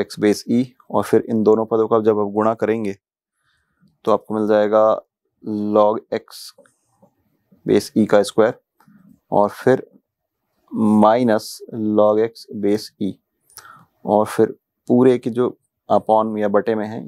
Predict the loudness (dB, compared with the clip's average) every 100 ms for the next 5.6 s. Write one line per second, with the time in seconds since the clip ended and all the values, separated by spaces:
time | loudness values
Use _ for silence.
0 | -4 0 2 2 -2 -2 -2 -2 -8 _
1 | 0 0 -2 -12 _ _ _ _ _ _
2 | _ _ _ _ -18 -2 0 0 -8 -10
3 | -2 0 2 4 4 4 0 0 -8 -10
4 | -2 -2 -2 -4 -8 -8 -14 -2 -2 -2
5 | _ _ -12 -2 -2